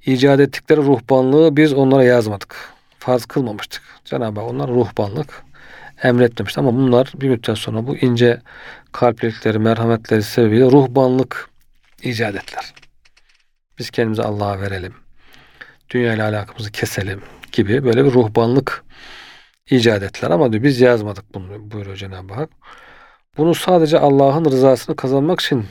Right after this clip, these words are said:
yapmışlardı." Cenab-ı Hak da demek ki onlara bir mühlet verdi. Bakalım ne yapacaklar bek-, diye. Tabii Cenab-ı Hak sonunu biliyor ne olacağını.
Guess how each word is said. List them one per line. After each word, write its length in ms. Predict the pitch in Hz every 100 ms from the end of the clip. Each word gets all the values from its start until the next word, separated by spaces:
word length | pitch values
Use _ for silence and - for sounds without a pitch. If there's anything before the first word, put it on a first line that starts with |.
| _ -
yapmışlardı." 800 | 123 110 107 - 104 95 101 110 - - _ _ _ - _ _ _ _ _ _ _ _ _ -
Cenab-ı 360 | 147 113 101
Hak 220 | 101 -
da 240 | 156 147 143
demek 320 | 131 104 -
ki 200 | - 156 - - -
onlara 400 | 120 101 127 135
bir 120 | 131
mühlet 420 | 139 127 127 -
verdi. 160 | 101 113
Bakalım 480 | 107 107 135 - - - 143
ne 60 |
yapacaklar 560 | 127 107 101 - 104 107
bek-, 140 | 117 - _ - - - _ -
diye. 320 | 104 123 165 - - -
Tabii 260 | 143 113
Cenab-ı 320 | 107 117 98 98
Hak 120 | -
sonunu 340 | - 101 131
biliyor 380 | 135 113 90 - -
ne 140 | 101
olacağını. 500 | 95 87 87 87 139